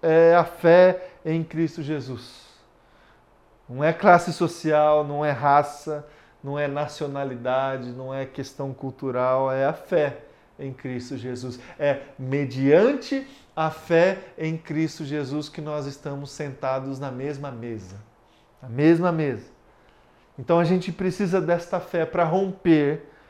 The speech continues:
com todo tipo de meritocracia, desta relação causa e efeito dentro do reino de Deus.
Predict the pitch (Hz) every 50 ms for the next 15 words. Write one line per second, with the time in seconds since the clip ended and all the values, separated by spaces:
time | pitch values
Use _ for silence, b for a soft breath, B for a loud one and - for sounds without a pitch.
0 | b b b b b b _ - 139 131 135 - _ - 226 233 254 254 247 247
1 | 247 214 - - - - 196 202 196 196 - 190 165 170 180 196 190 185 180 180
2 | 180 180 185 180 185 180 - - 190 170 - - 185 160 139 - - - - 170
3 | 170 165 151 135 117 110 113 b b b b b b b b b b b _ _
4 | _ _ _ _ _ _ _ _ _ - 135 127 151 160 151 156 - - 147 135
5 | 156 165 165 170 156 - - - 175 165 160 165 160 143 - - _ _ _ _
6 | _ - 165 160 160 160 165 147 160 165 160 156 165 160 135 - - - 160 156
7 | 156 151 156 - 151 131 127 147 147 151 147 143 - 156 143 143 139 127 139 143
8 | 117 120 135 135 135 131 131 123 117 123 117 117 123 123 123 123 - - - -
9 | -